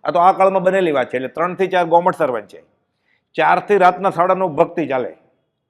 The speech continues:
એમાં એક, બે કે ત્રણ વાર વાંચન થતા, સવાર, બપોર, સાંજ ત્યારે. એટલે પ્રભુજીને વાંચવું હોય તો ક્યારેક બે બે કલાક બોલે વીસ દુઆ વિશે, ત્યાં દસ મિનિટ વાંચીને કે, "તું વાંચ." એટલે બ્રહ્મચારીને વાંચવાનું. પૂછેલા પ્રશ્નનો જવાબ આપવાના. પત્ર સુધામાં બારસો ને અડસઠ પત્રો છે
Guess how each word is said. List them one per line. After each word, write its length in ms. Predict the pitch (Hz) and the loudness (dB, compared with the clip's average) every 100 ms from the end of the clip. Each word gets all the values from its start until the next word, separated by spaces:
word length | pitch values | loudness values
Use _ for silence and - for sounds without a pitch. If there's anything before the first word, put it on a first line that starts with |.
| _ _ - | _ _ -14
એમાં 140 | 151 | -10
એક, 300 | 147 185 208 | 0 2 2
બે 160 | 180 185 | 0 -4
કે 80 | 170 | -6
ત્રણ 300 | - 190 214 | 0 2 4
વાર 160 | 214 | 4
વાંચન 400 | 185 180 165 170 | 4 0 0 -6
થતા, 240 | 139 131 127 | -4 -4 -4
સવાર, 280 | 143 151 143 | -2 -2 0
બપોર, 260 | 139 131 | -4 -4
સાંજ 260 | 113 127 95 | -6 -8 -10
ત્યારે. 200 | 95 - | -16 -18
એટલે 1500 | _ _ _ _ _ _ _ _ _ _ _ _ _ _ - | _ _ _ _ _ _ _ _ _ _ _ _ _ _ -16
પ્રભુજીને 500 | - 139 156 165 190 | -4 -2 0 0 0
વાંચવું 360 | 175 156 160 185 | 0 0 0 -4
હોય 20 | |
તો 80 | 190 | -2
ક્યારેક 200 | 190 185 | -2 0
બે 120 | 196 | 0
બે 120 | 208 | 2
કલાક 240 | 202 190 156 | 2 2 2
બોલે 340 | 147 135 117 | 0 -2 -2
વીસ 240 | 131 151 | -2 -4
દુઆ 220 | 127 131 117 | -2 -2 -2
વિશે, 260 | 113 101 | -4 -12
ત્યાં 320 | 80 _ 151 | -20 _ -8
દસ 200 | 147 175 | -2 -2
મિનિટ 160 | 175 175 | -2 -4
વાંચીને 260 | 175 175 165 | -4 -4 -6
કે, 100 | 160 | -6
"તું 180 | 175 | -4
વાંચ." 200 | 165 156 - _ _ _ _ _ _ _ _ _ - | -4 -4 -8 _ _ _ _ _ _ _ _ _ -12
એટલે 80 | 143 | -2
બ્રહ્મચારીને 500 | 160 175 170 160 139 | -2 0 -2 -2 -4
વાંચવાનું. 420 | 131 113 101 85 _ _ _ _ _ | -6 -8 -16 -18 _ _ _ _ _
પૂછેલા 380 | 151 156 185 196 | -12 -6 2 2
પ્રશ્નનો 460 | 190 180 165 185 185 | 2 -4 -4 -6 -4
જવાબ 280 | 135 170 175 | 4 4 4
આપવાના. 420 | 165 147 120 117 | 2 -4 -4 -4
પત્ર 360 | - 147 170 | -4 -4 -4
સુધામાં 640 | 156 170 170 175 202 160 139 | -4 -2 -4 -4 -6 -8 -2
બારસો 360 | 151 165 175 | 0 0 -4
ને 140 | 180 175 | -6 -4
અડસઠ 500 | - 160 - 180 - | -2 -2 0 -4 -4
પત્રો 300 | 165 165 107 | -6 -6 -6
છે 160 | - | -12